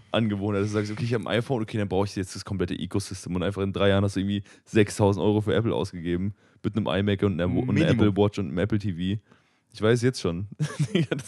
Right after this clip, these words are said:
Speaker 1: ist
Speaker 2: Ja,
Speaker 1: ein richtiger
Speaker 2: ich,
Speaker 1: Borg-Move.
Speaker 2: eigentlich brauch ich kein, kein Rabbit Hole, was teuer ist. So, weil sonst, ähm,
Speaker 1: Das Ding ist, du suchst dir deine Rabbit Holes ja nicht aus. Die suchen sich ja dich aus.
Speaker 2: Nee, ich, mir wurde angeboten, hey, willst du mein Gebrauchtes haben? Ich so,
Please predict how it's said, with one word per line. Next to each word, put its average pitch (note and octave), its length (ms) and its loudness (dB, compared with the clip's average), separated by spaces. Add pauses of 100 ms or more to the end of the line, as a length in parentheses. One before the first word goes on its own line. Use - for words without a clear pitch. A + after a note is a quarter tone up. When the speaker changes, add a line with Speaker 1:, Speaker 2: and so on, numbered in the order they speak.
Speaker 1:
ist C3+ 200 -2
Speaker 2:
Ja, D#3 320 2
Speaker 1:
ein - 60 -4 (120)
richtiger C3+ 300 4
Speaker 2:
ich, - 60 0
Speaker 1:
Borg-Move. F2+ 280 4
Speaker 2:
eigentlich G#2 200 2
brauch C3+ 180 2
ich C3 100 -10
kein, A2+ 400 -2
kein A#2 180 -4
Rabbit A2+ 300 -2
Hole, G#2 160 0
was - 240 -6 (140)
teuer A2 300 -4
ist. - 380 -10
So, - 140 -12
weil G2+ 180 0
sonst, A#2 380 0
ähm, A2 300 0 (640)
Speaker 1:
Das F#2+ 120 -14
Ding A2+ 120 -8
ist, A#2 180 -10
du A2 60 -4
suchst A#2+ 240 -4
dir A2 120 4
deine F#2+ 140 4
Rabbit F#2 180 4
Holes F2+ 180 0
ja D#2+ 60 -4
nicht D2 140 -10
aus. F#2+ 260 2
Die G2+ 100 -4
suchen G2+ 220 -2
sich F2 120 -4
ja D#2+ 80 -4
dich G2+ 240 -4
aus. D#2 300 -10
Speaker 2:
Nee, A#2+ 100 2
ich, B2 160 0
mir C3 120 2
wurde A#2+ 160 0
angeboten, A2+ 300 2
hey, D#3+ 200 2
willst F3 180 -2
du D#3 40 -4
mein C3 120 -2
Gebrauchtes B2+ 400 -6
haben? D#3 180 -2
Ich A#2+ 80 -4
so, G#2+ 160 -2